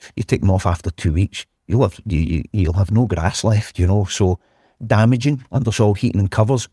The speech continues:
a really damaging combination for many other aspects. Um, the rain for us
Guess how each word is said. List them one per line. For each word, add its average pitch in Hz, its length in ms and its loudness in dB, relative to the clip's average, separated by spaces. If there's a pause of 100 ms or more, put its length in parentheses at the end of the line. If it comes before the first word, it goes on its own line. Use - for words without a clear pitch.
a 92 60 -6
really 101 300 2
damaging 98 460 2
combination 98 880 0
for - 160 -2
many 104 420 4
other 92 240 2
aspects. 90 720 -4
Um, 90 460 2 (840)
the 107 180 2
rain 107 520 2 (380)
for 92 240 0
us 87 340 0